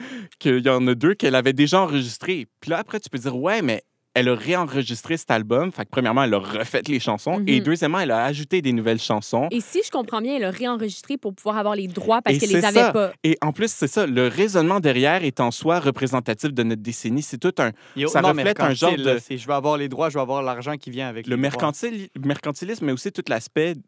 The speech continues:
Speaker 1: hash-, du hashtag MeToo, toute la dénonciation. Parce que, bon, euh, euh,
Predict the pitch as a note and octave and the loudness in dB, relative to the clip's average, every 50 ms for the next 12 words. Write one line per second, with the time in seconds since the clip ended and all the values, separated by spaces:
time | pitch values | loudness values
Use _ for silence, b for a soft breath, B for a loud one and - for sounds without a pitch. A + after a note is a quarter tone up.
0 | _ - A2+ A2+ - - B2+ - B2 G#2+ A2 B2+ - C3 A#2+ B2+ B2 B2 A#2 - | _ -6 -6 -6 -6 -10 -8 -4 -2 -2 -2 -2 -2 -2 0 0 0 0 0 -2
1 | G3 G#3 G#3+ - - D#3 - C3+ A#2 G#2+ A2 A#2 B2+ C3 B2+ B2 - - B2 A#2+ | -4 -4 -4 -4 -4 -4 0 2 2 2 2 0 -2 -2 -2 -4 -2 -4 -4 -4
2 | - D#3+ B B B B - C3 - - C#3 B2+ D3 E3 D3 G#2+ A#2 A#2 A#2 F#2 | -4 -6 B B B B -6 -6 -4 -2 -2 0 0 0 0 0 0 -2 -2 0
3 | A#2 B2 A#2 A#2+ | -2 -2 -2 -4